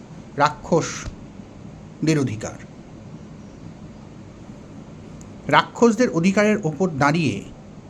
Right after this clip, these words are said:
আপনি হেঁটে চলে বেড়ান। রাক্ষসদের অধিকারের ওপর দাঁড়িয়ে আপনি হেঁটে চলে বেড়ান মানে কি? এই যে সমগ্র সৃষ্টিটা, এই যে সৃষ্টিটা চলছে,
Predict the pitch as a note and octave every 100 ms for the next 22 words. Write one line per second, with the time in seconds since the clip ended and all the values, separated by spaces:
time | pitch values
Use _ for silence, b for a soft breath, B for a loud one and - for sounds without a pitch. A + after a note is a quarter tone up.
0 | - - - - - - D3 D#3 D3 C3+
1 | D3+ D#3+ E3 E3 E3 G3+ - - - -
2 | - - B B B C#3 D#3+ - - A3+
3 | A#3+ F#3+ D#3 F#3+ G3 F#3 F#3 F#3 C#3+ C3+
4 | D3 C3 F#2 - - - - - - -
5 | - - - - - - - - - -
6 | - - - - - - - - - -
7 | - - - - - - E3 - D#3+ F3+
8 | F#3 F#3 F3+ F3+ F3+ F3 F3 - A#3 -
9 | - - - - - - - - - -
10 | - G#3+ C4 - G#3+ A3+ A#3 - G3 -
11 | - A#3 C3+ G2+ - - - - E3+ F#3+
12 | F#3+ F#3 - G3+ G3+ G#3+ A3 - B2 F2+